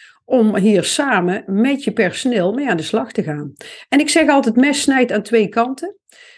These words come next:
Hè, het is altijd ten bate van de werknemer en ten bate van de werkgever. Dus, ehm, hè, dat is mijn ervaring althans in de praktijk. Nou, tip één is, geef je werkgevers een, eh, A P K.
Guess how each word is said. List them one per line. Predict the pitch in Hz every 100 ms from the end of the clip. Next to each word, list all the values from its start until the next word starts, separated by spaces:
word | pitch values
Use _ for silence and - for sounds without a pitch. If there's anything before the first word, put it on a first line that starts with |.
| _
Hè, | 220
het | 302 -
is | 247
altijd | - 285 226
ten | 233 214
bate | 254 262 247
van | 185 185
de |
werknemer | 180 254 277 269 262 247 233 -
en | 269
ten | 233 233
bate | 240 226 202
van | 208
de | 202
werkgever. | 202 180 - 170 156 156 285 311 _ - - -
Dus, | 196 226 220 -
ehm, | - 214 202 196 190
hè, | 175 233
dat | 240
is | 226
mijn | 202 233 247
ervaring | 220 180 233 220 214
althans | 208 214 208 190
in | -
de | 185
praktijk. | 175 185 180 139 135 139 - _ _ _ _ _ - - - -
Nou, | - - _ _ _ _ _
tip | 370 381
één | - 320 359 330
is, | 330 -
geef | - - 294 320
je | - 214
werkgevers | 254 277 - 254 247 220 185
een, | 202 202
eh, | 180 160 -
A | 233
P | 226 202
K. | - 175 147